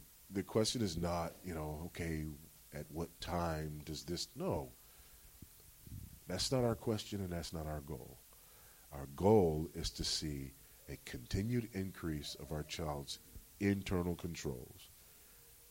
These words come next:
so that we can decrease our use of external controls. And that looks different from child to child.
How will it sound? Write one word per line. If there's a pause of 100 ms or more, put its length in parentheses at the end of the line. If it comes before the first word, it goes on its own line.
(760)
so
that
we (840)
can (180)
decrease (420)
our
use
of (100)
external
controls. (1700)
And
that
looks
different
from
child
to
child.